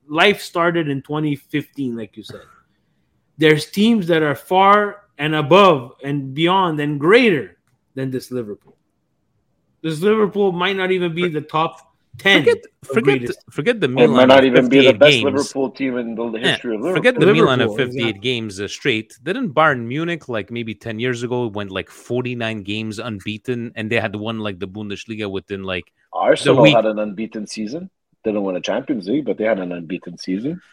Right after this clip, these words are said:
Speaker 3: You know what I mean? Juventus had some. Uh, Milan
Speaker 2: Not,
Speaker 3: had, I
Speaker 2: not
Speaker 3: mean
Speaker 2: Lupo worthy, though. Not Lupo worthy. So let's
Speaker 3: No,
Speaker 2: say
Speaker 3: but
Speaker 2: this,
Speaker 3: it's still busted.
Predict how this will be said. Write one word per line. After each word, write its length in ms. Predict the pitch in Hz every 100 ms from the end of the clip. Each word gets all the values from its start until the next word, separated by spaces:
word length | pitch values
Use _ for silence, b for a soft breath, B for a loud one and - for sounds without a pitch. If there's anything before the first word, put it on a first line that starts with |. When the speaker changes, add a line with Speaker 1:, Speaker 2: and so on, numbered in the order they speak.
| _
Speaker 3:
You 120 | 104
know 80 | 107
what 60 | 127
I 40 | 135
mean? 180 | 165
Juventus 500 | 135 104 104 135 143
had 220 | 98 87 -
some. 340 | 104 135 165 _
Uh, 240 | 95 92 87 82
Milan 260 | 110 151 113
Speaker 2:
Not, 320 | 185 269 170
Speaker 3:
had, 80 | 233
I 40 |
Speaker 2:
not 280 | 220 247 190
Speaker 3:
mean 80 | 202
Speaker 2:
Lupo 340 | 208 202 190
worthy, 300 | 135 113 95
though. 220 | 95 92
Not 240 | 95 151 180
Lupo 300 | 196 170 180
worthy. 340 | 160 175 165
So 180 | 151 143
let's 160 | 156 233
Speaker 3:
No, 60 |
Speaker 2:
say 180 | 262 151 151
Speaker 3:
but 120 | 143
Speaker 2:
this, 100 | 135
Speaker 3:
it's 100 | 135
still 320 | - 180 151
busted. 180 | 120 123